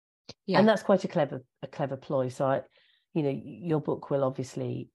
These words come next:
Speaker 2: um, really hit a nerve with women, because younger women, I think, know what's coming to them because they see it all around them. And it's what they strive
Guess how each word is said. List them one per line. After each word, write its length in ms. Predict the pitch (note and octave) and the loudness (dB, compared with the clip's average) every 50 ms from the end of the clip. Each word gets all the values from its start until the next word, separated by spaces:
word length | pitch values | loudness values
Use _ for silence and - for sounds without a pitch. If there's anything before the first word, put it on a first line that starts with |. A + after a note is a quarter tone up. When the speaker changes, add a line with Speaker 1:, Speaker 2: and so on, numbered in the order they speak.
| - - | -18 -12
Speaker 2:
um, 300 | B2+ C3 B2+ B2+ C3+ - _ - | -12 -10 -10 -10 -12 -12 _ -6
really 420 | F3 D#3+ F3 F#3 F3+ D#3+ C#3+ C3+ | -2 4 6 6 6 6 4 0
hit 240 | B2+ C3 C#3 - - | -2 -6 -8 -8 -6
a 60 | C#3+ | -6
nerve 380 | C3+ C3 B2+ B2 C3 C#3 B2+ - _ _ | -4 -2 -2 -4 -6 -8 -10 -16 _ _
with 200 | - D#3 C#3+ C3 | -6 -4 -4 -2
women, 240 | C#3 B2+ C3 C#3+ F3+ | -2 0 0 0 0
because 280 | A3 A#3 - D4 C#4 - _ - _ _ _ _ _ - | 0 2 2 2 2 0 _ -20 _ _ _ _ _ 2
younger 280 | - B3+ D4+ D#4+ D4+ D4+ | 4 4 6 6 6 4
women, 300 | C4 A3+ G#3+ F#3 F3+ E3+ | 4 4 4 4 4 2
I 120 | D#3+ D#3 | 2 0
think, 220 | D3 - D#3+ D#3 D3+ | -2 -4 -6 -6 -6
know 380 | E3 D3 D3 C#3+ C3+ C3+ C3+ C3+ | -6 -6 -2 0 2 2 2 0
what's 280 | C3 B2+ C3 - - | -2 -6 -8 -10 -12
coming 340 | - - C3+ A#2 A#2 A2+ A2+ A2+ | -12 -10 -10 -8 -8 -10 -12 -14
to 120 | - C3 | -16 -18
them 180 | B2 A2+ G2+ A2 | -18 -16 -16 -16
because 280 | C3+ F#3 - G3 F#3+ - | -14 -8 -4 -4 0 2
they 120 | B3+ B3+ | 2 0
see 360 | A#3+ - - - A#3+ G#3 D3+ | 0 -2 -4 -2 0 0 0
it 180 | C3 A#2+ A#2+ - | -2 -4 -6 -6
all 160 | D3+ C3+ C3 | -6 -4 -4
around 400 | C3+ B2+ B2+ A#2 A2+ A#2+ B2+ A#2 | -4 -6 -8 -10 -10 -12 -14 -14
them. 220 | A#2+ A2+ A2 A#2+ _ _ _ _ _ - - - - - - - | -14 -16 -16 -18 _ _ _ _ _ -20 -20 -20 -20 -10 -2 2
And 160 | A#3 B3 B3 | 4 4 4
it's 160 | A#3+ A#3 - | 2 2 -2
what 160 | B3+ A#3 G#3+ | -2 -2 2
they 100 | A3+ A3 | 0 0
strive 600 | G#3+ - - - G#3 F#3+ F#3 F#3 F3+ F3+ F#3 F3+ | 0 -2 -6 -4 -2 0 2 2 2 2 0 -2